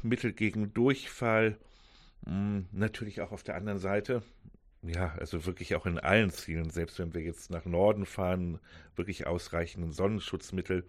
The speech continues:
kühlende Salben, wenn dann doch nochmal der Sonnenbrand gekommen ist. Insektenschutzmittel, egal wo ich bin, um die Jahreszeit, hm, kann kritisch sein. Präparate gegen Halsschmerzen,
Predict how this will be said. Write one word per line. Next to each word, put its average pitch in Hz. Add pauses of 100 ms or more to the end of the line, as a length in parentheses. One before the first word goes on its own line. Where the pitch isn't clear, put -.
(400)
kühlende 110
Salben, 104
wenn 98
dann 104
doch 131
nochmal 90
der 85
Sonnenbrand 90
gekommen 95
ist. 101 (760)
Insektenschutzmittel, 110
egal 98
wo 104
ich -
bin, 107
um 101
die 101
Jahreszeit, 104 (160)
hm, 95
kann 82
kritisch -
sein. 104 (440)
Präparate 95
gegen 87
Halsschmerzen, 90